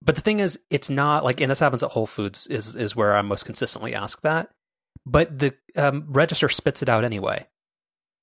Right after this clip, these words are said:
Where that's, that's weird.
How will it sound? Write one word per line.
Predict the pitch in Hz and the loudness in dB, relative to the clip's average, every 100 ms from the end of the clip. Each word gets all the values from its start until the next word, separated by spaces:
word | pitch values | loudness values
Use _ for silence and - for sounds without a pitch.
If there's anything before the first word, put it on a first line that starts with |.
| _ _ | _ _
Where | - 147 143 135 123 117 - _ _ _ | -2 4 6 6 6 4 -2 _ _ _
that's, | 160 160 - | 2 2 -2
that's | - 156 - - | 0 0 0 -6
weird. | 151 127 175 123 98 95 104 | -8 -6 -2 -2 -2 -2 -4